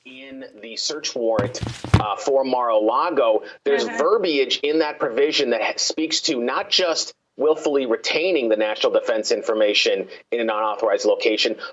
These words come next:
Speaker 1: but also failing to return it once asked to do so by the proper government authority. That's part of the crux, part of the key against Donald Trump. It's not just that they found it there,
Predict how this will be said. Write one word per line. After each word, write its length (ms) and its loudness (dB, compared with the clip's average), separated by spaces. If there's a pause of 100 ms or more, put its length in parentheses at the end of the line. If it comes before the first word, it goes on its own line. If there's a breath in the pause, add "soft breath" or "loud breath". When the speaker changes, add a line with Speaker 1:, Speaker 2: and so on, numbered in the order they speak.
Speaker 1:
but 120 0
also 540 2
failing 580 2
to 160 0
return 680 0
it 220 0 (200)
once 440 -2
asked 380 -6
to 40 -2
do 260 -4
so 280 2
by 300 0
the 80 0
proper 420 -4
government 340 0
authority. 560 0 (260 loud breath)
That's 460 -2
part 300 0
of 60 -2
the 80 2
crux, 500 -2
part 180 0
of 60 2
the 120 -2 (140)
key 380 -2 (240 loud breath)
against 480 -2
Donald 300 0
Trump. 360 -2 (220)
It's 180 -4
not 240 -2
just 220 0
that 160 0
they 80 2
found 360 -4
it 140 -4
there, 280 0